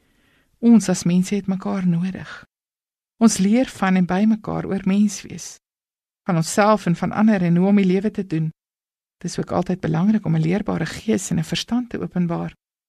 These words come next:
Maak nie saak hoe oud jy is, hoe geleerd, hoe ryk en suksesvol nie. Ons leer elke dag ook oor en uit ons eie foute. Tog moet ons versigtig wees oor wie se raad ons vra, want ons beïnvloed mekaar se gedagtes en lewensgewoontes.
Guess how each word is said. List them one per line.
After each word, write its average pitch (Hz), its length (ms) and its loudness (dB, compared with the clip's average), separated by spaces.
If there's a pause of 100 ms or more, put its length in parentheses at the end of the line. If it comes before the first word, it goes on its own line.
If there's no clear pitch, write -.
(160)
Maak 277 220 0
nie 294 100 -2
saak 269 320 4
hoe - 80 0
oud 247 200 0
jy 269 80 0
is, - 360 -4
hoe 208 100 -4
geleerd, 196 480 0
hoe 185 100 0
ryk 170 260 0
en 196 100 0
suksesvol 196 580 -6
nie. 160 220 -4 (320)
Ons 226 160 -2
leer 254 200 -2
elke 240 320 -4
dag 156 300 -8
ook - 300 -6 (260)
oor 262 280 -2
en 190 200 -4
uit 196 180 -4
ons 196 140 -4
eie 165 240 -4
foute. 160 540 -10 (880)
Tog - 280 -8
moet 233 160 0
ons 220 140 0
versigtig - 600 -4
wees - 220 -4
oor 180 140 -2
wie 180 120 -2
se 180 160 -4
raad 180 300 -6
ons - 200 -8
vra, - 380 -12
want 190 160 -6
ons 202 160 -4
beïnvloed - 540 -4
mekaar 175 320 -2
se 185 100 -6
gedagtes 160 600 -6
en 170 100 0
lewensgewoontes. 165 1000 -4